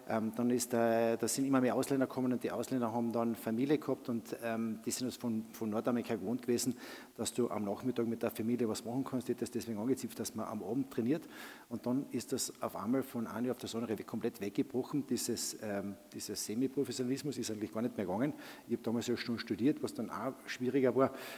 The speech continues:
aber dann haben die Trainings am Vormittag angefangen. Ich muss aber sagen, äh, als ich in die erste gekommen bin, neunzig, einundneunzig,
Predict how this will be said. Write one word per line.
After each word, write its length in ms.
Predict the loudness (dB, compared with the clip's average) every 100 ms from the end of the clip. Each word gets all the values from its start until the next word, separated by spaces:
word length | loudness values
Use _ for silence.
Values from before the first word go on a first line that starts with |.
| -8
aber 180 | -2 2
dann 140 | 4
haben 100 | 4
die 80 | 2
Trainings 340 | 4 4 4 0
am 60 | -2
Vormittag 340 | -2 0 -2
angefangen. 360 | -4 -4 -6 -2
Ich 80 | 2
muss 180 | 4 6
aber 120 | 4
sagen, 320 | 6 4 4 2
äh, 120 | -2 0
als 220 | -2 0
ich 360 | 0 0 -2 2
in 120 | 2
die 100 | 2
erste 300 | 0 2 0
gekommen 240 | 2 0
bin, 160 | 2 0
neunzig, 400 | 0 -2 -2 -2
einundneunzig, 540 | 0 0 2 0 -2